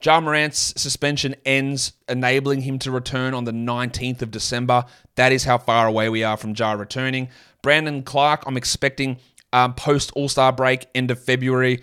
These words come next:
So again, when you're looking at the value of Xavier T Ullman, Clark is not expected back until then.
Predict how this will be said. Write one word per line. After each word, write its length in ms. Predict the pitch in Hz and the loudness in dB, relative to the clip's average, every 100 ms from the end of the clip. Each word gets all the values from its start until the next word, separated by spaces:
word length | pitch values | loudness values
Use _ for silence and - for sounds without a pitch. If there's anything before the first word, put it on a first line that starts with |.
| _ | _
So 280 | - - 117 | -6 -2 -2
again, 380 | 104 113 120 127 | -4 -2 0 0
when 120 | 113 | -4
you're 80 | 113 | -6
looking 280 | 123 123 120 | -6 -6 -6
at 100 | 107 | -6
the 80 | 110 | -6
value 420 | 110 117 120 113 | -2 0 0 -4
of 100 | 104 - 131 | -6 -8 -6
Xavier 360 | - 120 113 107 | -2 0 -2 -4
T 280 | - 120 117 | -6 -6 -6
Ullman, 340 | 117 113 117 - - _ | -6 -6 -10 -14 -20 _
Clark 400 | - 131 131 127 - | -6 0 2 0 -4
is 140 | 113 | -10
not 220 | 107 113 127 | -6 -4 -2
expected 420 | - 131 117 110 | -2 -4 -4 -2
back 180 | 117 117 | -2 -2
until 220 | 104 98 | -8 -8
then. 380 | 92 131 226 | 0 0 0